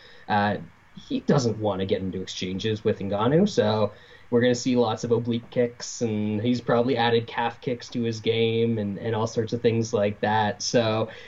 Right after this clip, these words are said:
I, I think there's a lot of Jones trying to poke and prod from the outside or be all the way inside and maybe go back to some of those Greco roots.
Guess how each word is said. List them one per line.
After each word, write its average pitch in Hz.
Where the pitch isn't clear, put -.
I, 107
I -
think 165
there's 170
a 165
lot 147
of 143
Jones 131
trying 135
to 123
poke 135
and 127
prod 120
from 123
the 113
outside 123
or 143
be 120
all 110
the 117
way 107
inside 98
and 101
maybe 104
go 104
back 98
to -
some 101
of 92
those 95
Greco 92
roots. 90